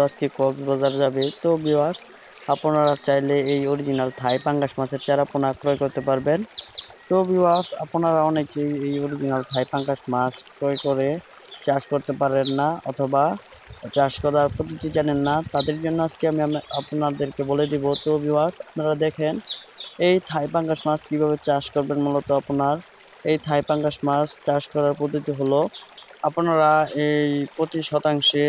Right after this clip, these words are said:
যেমন আপনার না জেনে মাছ ছেড়ে দেন, তাই আপনাদের এই থাই পাঙ্গাস মাছ চাষ করে লাভবান হতে পারেন না। তো ভিউয়ার্স, আপনারা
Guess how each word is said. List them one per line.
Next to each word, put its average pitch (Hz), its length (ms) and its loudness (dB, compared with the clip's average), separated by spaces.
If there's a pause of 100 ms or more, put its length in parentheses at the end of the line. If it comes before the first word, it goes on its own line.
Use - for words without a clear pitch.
(360)
যেমন 139 200 0 (100)
আপনার 139 260 0 (840)
না 143 100 6 (100)
জেনে 151 280 4 (260)
মাছ 131 220 2
ছেড়ে 139 280 0
দেন, 139 140 2 (320)
তাই 135 180 4 (120)
আপনাদের 135 440 0 (800)
এই 123 160 2 (240)
থাই 127 200 0
পাঙ্গাস 147 260 0 (100)
মাছ 135 140 2 (160)
চাষ 127 240 2
করে 135 180 2
লাভবান 127 240 2
হতে 123 180 -6
পারেন 123 240 0
না। 135 60 2 (100)
তো 139 60 -4 (100)
ভিউয়ার্স, 135 280 2 (140)
আপনারা 139 260 0